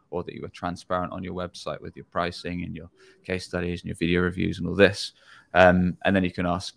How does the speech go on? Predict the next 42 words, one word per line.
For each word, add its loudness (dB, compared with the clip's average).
you -12
can -4
go 0
on 0
to -4
ask -8
things -8
like, -10
"How -4
do -4
we -4
help -4
you -12
fix -8
the -12
problem? -2
What -2
was -10
the -6
results -2
that -12
we -4
achieved -2
as -8
a -4
result -2
of -6
working 0
together, -2
and -4
why 0
would -8
you -8
recommend -6
us?" -10
Um, 8
but 2
yeah, 10
understanding 6
what -2
are 4
ideally 0